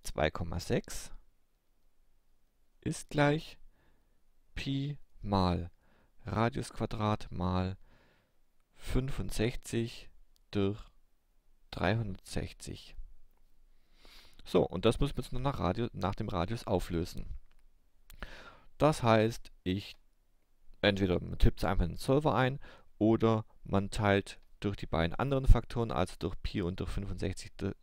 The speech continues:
geteilt durch dreiundsechzig, äh, sechzig Grad, also geteilt durch Pi mal fünfundsechzig durch dreihundertsechzig Grad, so kann man schreiben.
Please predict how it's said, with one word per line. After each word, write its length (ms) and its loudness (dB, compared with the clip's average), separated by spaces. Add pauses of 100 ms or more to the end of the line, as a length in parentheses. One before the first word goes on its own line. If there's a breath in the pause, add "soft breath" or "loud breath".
geteilt 280 -4
durch 60 -6
dreiundsechzig, 580 -6
äh, 140 2
sechzig 400 -6
Grad, 320 0 (480 loud breath)
also 300 -2
geteilt 400 0
durch 180 -4
Pi 200 -4
mal 400 0 (320)
fünfundsechzig 880 0
durch 220 -2 (1120)
dreihundertsechzig 840 -6
Grad, 260 -8
so 80 -12
kann 200 -6
man 100 -4
schreiben. 520 -8